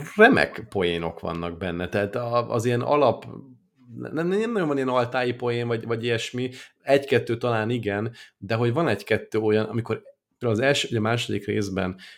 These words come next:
elkezdenek, ö, kacsatáncolni a,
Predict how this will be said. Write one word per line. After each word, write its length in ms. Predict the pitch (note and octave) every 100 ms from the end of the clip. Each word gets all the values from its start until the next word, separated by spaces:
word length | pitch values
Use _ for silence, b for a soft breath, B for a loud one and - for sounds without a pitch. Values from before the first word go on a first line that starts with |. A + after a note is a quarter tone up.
| B -
elkezdenek, 840 | A2+ A#2+ G#2+ F#2 F2+ F#2 F#2 - -
ö, 300 | F#2 F#2 F#2
kacsatáncolni 1120 | G#2+ - F#2 F#2+ F#2 F#2+ F#2+ F#2+ F#2 F#2 F#2
a, 240 | F2+ F2+